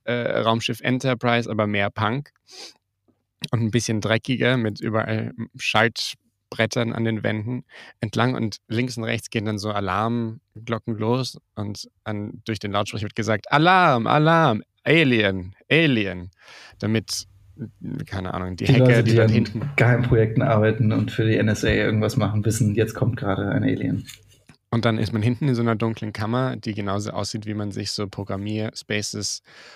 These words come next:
Speaker 1: vorstellt. Wahrscheinlich auch ein bisschen absichtlich. Da sitzen überall Leute in dunklen Ecken rauchend vorm Computer und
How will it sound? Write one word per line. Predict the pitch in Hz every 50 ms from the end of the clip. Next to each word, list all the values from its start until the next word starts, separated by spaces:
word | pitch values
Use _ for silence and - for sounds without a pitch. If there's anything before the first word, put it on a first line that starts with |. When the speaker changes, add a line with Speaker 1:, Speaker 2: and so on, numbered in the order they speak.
| - _
Speaker 1:
vorstellt. | - - - 107 107 113 127 123 - - - 117 123 143 165 160 - -
Wahrscheinlich | 113 104 - 110 110 113 107 -
auch | - 104 92
ein | 101 95
bisschen | 92 95 - - 101 98
absichtlich. | - - - - - 113 - - 123 127 147 -
Da | - 113
sitzen | 104 101 92 - 107 104
überall | 98 101 98 104 98 95
Leute | 98 95 98 98 -
in | 98 95
dunklen | 104 101 98 98 101 101 101 -
Ecken | 101 98 - 107 104 101 95 92
rauchend | 85 85 90 92 - 107 104 101 -
vorm | - - - 101 95 98 101
Computer | - - 104 95 - 107 107 - - 120 117 - -
und | 92 90 - _